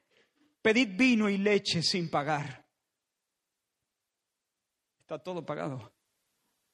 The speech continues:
Es gratis, está todo pagado, porque el Cristo molido, el Cristo molido ha comprado con su vida, con su muerte y con su resurrección todas las bendiciones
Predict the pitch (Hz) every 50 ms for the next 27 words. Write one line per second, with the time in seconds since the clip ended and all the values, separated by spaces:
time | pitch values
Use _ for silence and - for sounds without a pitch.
0 | _ _ _ _ _ _ _ _ - 127 139 170 196 202 160 - 139 131 117 113
1 | - - - - _ - - 147 - 180 180 - 196 190 185 180 185 180 175 175
2 | 175 170 165 156 143 127 - - - - - - - 180 165 160 - 180 175 -
3 | - 208 220 196 - - - 202 196 185 190 196 214 214 170 151 135 110 - -
4 | - _ _ _ _ _ _ _ - - - - - - 180 202 196 - - 214
5 | 233 233 - - - - 226 220 214 208 214 226 226 214 196 180 165 151 123 -
6 | - - - 156 156 - 226 220 202 185 - 214 226 233 240 233 226 214 202 190
7 | - 214 196 170 - 208 202 185 226 233 214 208 185 175 156 - - - - 247
8 | 233 214 - - 226 208 196 226 240 240 220 - 220 202 202 - 226 247 233 214
9 | - 226 226 202 208 185 - 202 185 185 175 143 - 196 185 185 180 170 - -
10 | - - - _ - 220 214 190 185 175 175 156 135 180 170 165 165 147 - 175
11 | 170 165 160 156 151 139 -